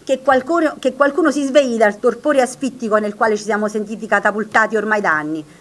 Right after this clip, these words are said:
affinché Avellino si possa liberare da pochi, perché ormai ce lo possiamo dire, sono pochi,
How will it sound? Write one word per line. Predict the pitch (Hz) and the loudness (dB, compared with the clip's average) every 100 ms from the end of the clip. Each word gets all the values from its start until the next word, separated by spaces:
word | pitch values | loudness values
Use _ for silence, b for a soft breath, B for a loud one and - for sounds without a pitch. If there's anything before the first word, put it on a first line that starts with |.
| b b b b | b b b b
affinché | - 226 233 262 269 | 0 0 0 0 2
Avellino | 285 247 277 269 | 4 4 2 0
si | 214 | -2
possa | 226 247 240 | -2 -2 0
liberare | 220 202 233 254 214 | -4 0 2 2 2
da | 202 | 2
pochi, | 208 233 175 202 | 4 4 2 -2
perché | 196 185 226 | -6 -2 0
ormai | 240 240 226 | 2 0 -2
ce | - | -4
lo | 208 | -2
possiamo | 208 208 240 226 | 0 2 2 2
dire, | 202 190 | -2 -2
sono | 254 233 | 0 0
pochi, | 226 208 165 220 | 2 2 2 -4